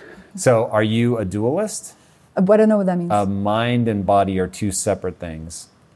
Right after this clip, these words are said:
Speaker 1: Or sorry, the, the spirit and the body are two separate things.
Speaker 2: <sighs> I'm not sure. I don't know if I framed it that way, but I definitely feel like there are different parts of me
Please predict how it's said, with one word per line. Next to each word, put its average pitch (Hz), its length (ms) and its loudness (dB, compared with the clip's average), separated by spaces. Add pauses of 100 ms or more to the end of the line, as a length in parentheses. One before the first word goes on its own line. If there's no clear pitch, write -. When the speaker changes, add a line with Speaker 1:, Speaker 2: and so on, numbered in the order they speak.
Speaker 1:
Or 120 80 2
sorry, 110 340 4
the, 92 500 0 (140)
the 95 140 -6
spirit 101 600 0
and 87 160 -8
the 85 40 -6
body 80 300 -2
are 80 80 -10
two 92 180 -12
separate 87 300 -12
things. 92 320 -16 (2000)
Speaker 2:
<sighs> - 0 - (1600)
I'm 202 100 2
not 254 160 4
sure. 165 520 -2 (1300)
I 202 120 6
don't 214 120 6
know 233 80 4
if 233 100 0
I 214 80 0
framed 180 400 -2
it 151 80 -2
that 139 200 0
way, 143 400 -6
but 190 120 2
I 185 100 6
definitely 208 440 2
feel 196 200 0
like 180 120 0
there 165 120 2
are 160 60 0
different 175 380 -4
parts - 300 -4
of 151 100 -6
me 143 260 -2